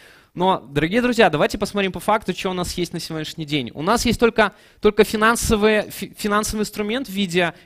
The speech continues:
криптовалют, ай си о и токенов, которые активно торгуются и, и пампят рынок.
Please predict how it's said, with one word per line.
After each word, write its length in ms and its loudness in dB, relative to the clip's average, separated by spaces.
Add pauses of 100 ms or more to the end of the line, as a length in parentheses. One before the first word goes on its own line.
криптовалют, 800 0 (260)
ай 100 2
си 200 0
о 100 4
и 140 -4
токенов, 480 -2
которые 460 -2 (200)
активно 400 -2
торгуются 640 -2
и, 180 -6
и 180 -8
пампят 420 -4
рынок. 380 -4